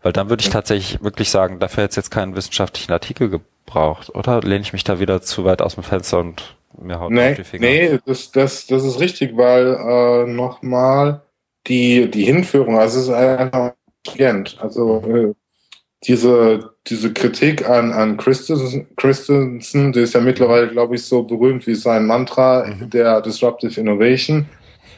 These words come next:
Speaker 2: Also da gibt's wirklich diesen, diesen einen sehr guten Artikel von Lepore, wie es heißt, genau, Le-, Lepore, ich glaub, New Yorker oder so,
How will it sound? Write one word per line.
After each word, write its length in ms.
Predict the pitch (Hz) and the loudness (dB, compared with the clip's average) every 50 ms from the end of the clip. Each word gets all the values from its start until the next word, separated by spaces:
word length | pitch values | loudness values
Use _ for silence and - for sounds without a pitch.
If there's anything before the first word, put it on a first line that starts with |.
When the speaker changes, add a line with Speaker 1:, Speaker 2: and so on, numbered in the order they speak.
| 117 104 | -12 -8
Speaker 2:
Also 140 | 110 113 107 | -6 0 0
da 60 | 117 | 2
gibt's 280 | 120 123 123 123 - - | 2 2 0 0 0 0
wirklich 240 | 131 127 127 123 - | 2 2 2 2 2
diesen, 320 | 135 117 117 120 113 104 | 0 2 2 0 0 2
diesen 240 | 117 110 - 127 117 | 0 -2 -2 -2 -2
einen 320 | 90 110 117 120 123 110 | 2 2 4 4 4 4
sehr 160 | 110 120 123 | 4 2 2
guten 280 | 123 123 131 127 123 123 | 4 2 2 2 4 4
Artikel 520 | 113 113 110 - - 135 127 - 143 131 | 2 2 2 2 0 0 2 4 2 2
von 500 | 123 - - 131 127 120 117 117 113 107 | 0 -2 0 2 2 2 2 0 -2 -4
Lepore, 800 | 101 107 107 - _ _ - - 123 127 135 147 147 143 135 127 | -4 -6 -10 -10 _ _ -8 -2 0 2 2 4 4 2 2 2
wie 60 | 131 | 0
es 140 | 127 123 - | -2 -2 -2
heißt, 480 | 135 120 113 131 135 139 135 135 - - | -2 0 2 2 2 2 2 0 -2 -2
genau, 240 | - 117 110 110 110 | 0 2 4 4 4
Le-, 520 | 110 107 110 - - - 71 - - 107 107 | 4 2 0 -2 -4 -10 -14 -12 -6 -2 0
Lepore, 640 | 107 104 107 - - 127 135 139 139 143 123 120 | 0 0 0 0 2 4 4 4 4 4 2 2
ich 80 | 120 110 | 0 -2
glaub, 180 | 107 117 113 113 | -2 -4 -2 0
New 160 | 113 110 107 | 0 2 2
Yorker 420 | 107 113 120 131 143 143 - 147 | 4 4 4 4 2 2 0 0
oder 160 | 139 139 135 | 0 2 0
so, 280 | 123 127 139 143 139 139 | 2 2 2 2 2 0